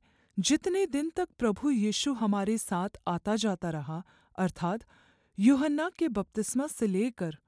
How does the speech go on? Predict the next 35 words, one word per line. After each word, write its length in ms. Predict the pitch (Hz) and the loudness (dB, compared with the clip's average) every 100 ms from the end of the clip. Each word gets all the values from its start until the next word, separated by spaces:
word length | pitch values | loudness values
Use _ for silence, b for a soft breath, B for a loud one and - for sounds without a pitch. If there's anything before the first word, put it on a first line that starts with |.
| _ - | _ -2
उसके 300 | 262 - 359 | -2 2 0
हमारे 460 | 269 254 226 247 | 2 2 4 2
पास 340 | 285 - 196 226 | -2 -2 -2 -2
से 160 | - | -2
उठाए 440 | 240 196 - 175 233 | -2 -4 -4 -4 -2
जाने 340 | 233 196 175 | -2 -2 -2
तक, 200 | 160 156 - b b b b 202 | -4 -10 -10 b b b b -4
जो 300 | - 269 349 | 2 4 6
लोग 340 | 311 285 262 - | 6 4 0 -4
बराबर 480 | 175 170 180 233 | 0 0 0 -2
हमारे 460 | 254 214 190 180 208 | -2 0 0 0 -2
साथ 360 | - - 175 208 | -2 -4 -4 -4
रहे, 340 | 185 147 156 147 B B B B _ | -4 -4 -6 -10 B B B B _
उचित 360 | 262 - 330 | -4 -2 -4
है 300 | - - 302 | -6 -2 -2
कि 180 | 349 269 | -2 -6
उनमें 440 | - 220 226 262 294 | -2 2 4 4 0
से 320 | - 269 - 208 | -4 -6 -4 -2
एक 180 | 262 - | -2 -2
व्यक्ति 440 | 208 190 _ 180 190 b b b | -4 -4 _ -6 -6 b b b
हमारे 380 | 247 240 269 339 | 6 6 6 2
साथ 340 | - 262 254 320 - | 2 0 -2 -4 -6
उसके 340 | 233 226 - 285 | -6 -4 0 0
जी 260 | - 262 | 0 0
उठने 400 | 302 269 - 262 | 0 -2 0 -2
का 140 | 277 226 | 0 -4
गवाह 360 | 180 175 180 | -2 -2 -2
हो 200 | 196 196 | -2 -2
जाए। 400 | 180 185 147 143 - B B B B B - | -2 -4 -4 -8 -14 B B B B B 0
तब 160 | 247 233 | 0 4
उन्होंने 500 | 220 208 190 196 226 b b b b 196 | 4 4 2 0 -4 b b b b 0
दो 280 | 185 320 392 | 4 4 2
को 200 | - 339 | -2 -4
खड़ा 360 | - 220 190 | -2 -2 0
किया, 440 | 233 226 185 147 | -2 -2 -2 -4